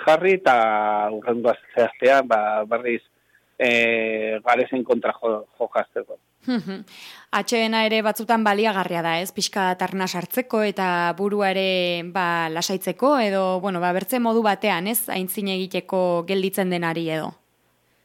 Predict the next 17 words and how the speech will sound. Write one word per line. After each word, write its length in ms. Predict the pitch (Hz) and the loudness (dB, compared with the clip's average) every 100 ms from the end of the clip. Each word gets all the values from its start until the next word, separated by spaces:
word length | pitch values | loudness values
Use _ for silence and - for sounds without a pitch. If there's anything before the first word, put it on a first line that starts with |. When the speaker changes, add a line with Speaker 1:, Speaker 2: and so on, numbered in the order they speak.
| - | 2
Speaker 1:
Bai, 280 | 160 151 156 | 6 6 6
baita 280 | 127 123 143 | 2 4 6
ere, 160 | 143 | 6
be, 140 | 139 135 131 127 | 6 6 6 2
jokalei 440 | - 131 135 135 | -4 2 6 6
baten 320 | 131 - 139 | 6 6 4
bat 140 | 139 131 | 6 6
lesio, 400 | 131 - 151 143 139 127 | 4 4 6 8 8 6
eta 580 | 120 123 120 117 120 | 4 6 8 8 6
horrela, 360 | 117 143 143 127 | 6 4 6 4
be, 480 | 120 120 117 120 117 | 4 4 6 4 2
lasaite 560 | 117 - 147 143 151 | 0 2 0 4 2
festa 380 | 139 143 - 139 | 4 0 2 4
eman, 320 | 131 160 175 151 | 6 6 6 4
eta 580 | 123 120 117 117 113 | 4 6 6 6 4
rekuperatu 720 | 113 135 147 131 131 123 139 | 4 2 2 4 4 4 6
ongi, 260 | 156 175 | 6 6